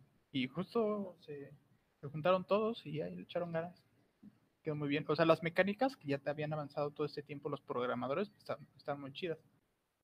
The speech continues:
Eh, el sistema de combate y todo, el riel y eso está, está funcionando. Era, era más el lado de cara visual lo que le hacía falta y pulir algunos, este,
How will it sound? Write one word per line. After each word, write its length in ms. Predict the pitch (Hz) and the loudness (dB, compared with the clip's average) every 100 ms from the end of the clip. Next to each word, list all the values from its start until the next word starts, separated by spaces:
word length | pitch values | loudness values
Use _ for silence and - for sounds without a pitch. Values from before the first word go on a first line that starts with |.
| - 135 | -18 -12
Eh, 440 | 135 127 127 127 | -10 -10 -10 -12
el 60 | 127 | -14
sistema 280 | - 151 151 | -16 -8 -8
de 60 | |
combate 340 | 143 135 135 143 | -4 -2 0 -2
y 80 | 131 | -2
todo, 340 | 139 139 139 | 0 2 0
el 200 | 131 131 | -2 -4
riel 320 | 131 131 127 | -2 -2 -4
y 60 | 131 | -8
eso 160 | - | -12
está, 180 | - 143 - | -10 -10 -8
está 160 | - 147 | -4 -4
funcionando. 480 | 131 143 143 143 - - _ _ | -4 -4 -4 -4 -10 -16 _ _
Era, 400 | 160 165 165 165 - - | 6 8 8 4 0 -2
era 160 | 165 160 | 2 4
más 280 | 160 - | 2 0
el 240 | 175 151 - | -6 -4 2
lado 200 | 143 160 | 4 6
de 100 | 156 | 4
cara 200 | 156 156 | 4 2
visual 420 | 135 - 165 233 | 0 2 2 2
lo 140 | 170 - | -6 -8
que 80 | |
le 80 | 151 | -6
hacía 160 | 135 147 | -4 -4
falta 480 | 147 147 180 180 156 | -4 -4 -2 -2 -4
y 240 | 143 135 | -8 -10
pulir 360 | - 143 143 143 | -8 -4 0 0
algunos, 460 | 139 143 143 143 | -2 -6 -8 -8
este, 500 | 139 _ 135 131 131 | -16 _ -8 -8 -10